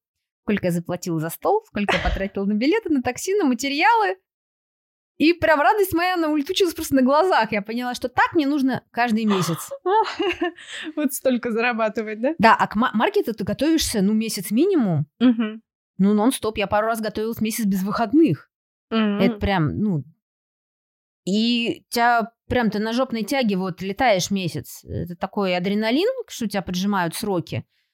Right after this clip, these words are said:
Speaker 1: Всем всегда кажется, что: «Ой, я ничего не успеваю, сделаю мало». Потом ты думаешь: «Господи, как я это повезло, сделал слишком много».
Speaker 2: Мгм,
Speaker 1: Вот, у
Speaker 2: мгм.
Speaker 1: всех всегда одно и то же.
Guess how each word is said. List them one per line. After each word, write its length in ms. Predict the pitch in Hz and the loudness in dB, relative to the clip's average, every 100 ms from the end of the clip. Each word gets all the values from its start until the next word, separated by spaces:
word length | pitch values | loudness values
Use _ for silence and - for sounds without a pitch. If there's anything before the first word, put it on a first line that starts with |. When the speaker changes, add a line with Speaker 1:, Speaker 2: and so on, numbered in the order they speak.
| _ _ - | _ _ -2
Speaker 1:
Всем 160 | 214 | -2
всегда 260 | 202 196 208 | 0 -2 0
кажется, 420 | 214 190 170 190 | 0 -2 -2 -8
что: 200 | - 196 | -6 -4
«Ой, 180 | 202 196 | -2 -2
я 100 | 185 | -4
ничего 200 | 185 202 | -6 -4
не 40 | 190 | -6
успеваю, 340 | - 202 185 | -6 -4 -2
сделаю 320 | 170 175 175 | -4 -4 -4
мало». 340 | 180 262 392 269 | 2 4 4 0
Потом 260 | 180 190 | -4 -8
ты 100 | 180 | -6
думаешь: 180 | 175 175 | -6 -6
«Господи, 240 | 185 - 190 | -6 -8 -10
как 160 | 170 | -6
я 60 | 180 | -8
это 100 | - | -6
повезло, 280 | 180 185 180 | -6 -4 -4
сделал 200 | 180 175 | -6 -6
слишком 340 | 175 - 185 | -8 -2 2
много». 520 | 196 254 403 339 285 - _ _ _ | 4 4 4 4 0 -4 _ _ _
Speaker 2:
Мгм, 220 | 247 240 233 | 2 4 4
Speaker 1:
Вот, 280 | 208 190 | 2 2
у 20 | 208 | 0
Speaker 2:
мгм. 20 | |
Speaker 1:
всех 200 | 220 202 | -2 -4
всегда 280 | 214 202 202 | -2 0 0
одно 200 | 196 202 | -2 -4
и 40 | |
то 140 | 285 349 | 0 2
же. 240 | 285 | 2